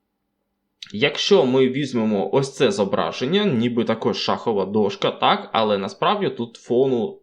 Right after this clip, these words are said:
прозорого немає. Якщо натиснемо, то побачимо, що це просто ось такий фон. Тобто замість того, щоб у нас був прозорий фон, ми пр-, о, у нас буде ось така шахова.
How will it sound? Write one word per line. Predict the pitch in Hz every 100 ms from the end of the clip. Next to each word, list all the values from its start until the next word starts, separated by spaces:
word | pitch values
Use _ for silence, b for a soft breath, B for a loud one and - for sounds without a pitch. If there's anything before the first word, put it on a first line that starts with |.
| _
прозорого | 104 101 113 98 101
немає. | 107 107 78 50 - B B B B
Якщо | 98 98 104
натиснемо, | - - 247 254 156
то | 117 98
побачимо, | 101 120 190 127 98
що | 98 98
це | -
просто | 98 110 127 170 -
ось | 101
такий | - 101 117
фон. | 107 - 78 - b b b -
Тобто | 110 104
замість | 98 131 202 -
того, | 113 101
щоб | 92 101
у | -
нас | 113 170
був | 117 101 98
прозорий | 101 101 120 151
фон, | - 92 135 196 - b b b b
ми | - 120 156
пр-, | 82 -
о, | 117 113 101 101
у | -
нас | 110 175 -
буде | 139 135
ось | 98
така | - 92 127 - -
шахова. | - 82 - -